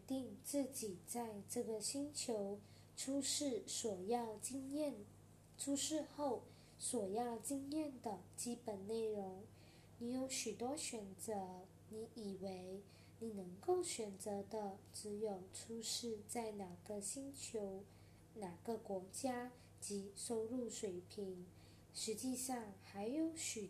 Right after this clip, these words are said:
多的变数，也都是你可以选择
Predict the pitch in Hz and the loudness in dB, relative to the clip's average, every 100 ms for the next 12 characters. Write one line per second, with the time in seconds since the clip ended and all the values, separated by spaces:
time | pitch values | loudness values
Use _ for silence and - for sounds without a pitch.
0 | - 240 226 226 226 226 - - - - | 2 4 6 6 2 -4 -16 -20 -18 -18
1 | - - - - - - - 214 196 - | -18 -18 -18 -18 -18 -12 0 2 2 2
2 | 262 254 - - - 240 202 - - - | 4 6 2 -2 2 2 0 -6 -16 -18
3 | - - - - - 220 202 180 - 254 | -18 -18 -18 -16 2 4 4 2 4 4
4 | 262 - 349 285 202 175 - 208 214 208 | 6 8 6 6 0 -4 -2 2 4 2
5 | 214 - 180 175 - | 0 -2 -2 -4 -2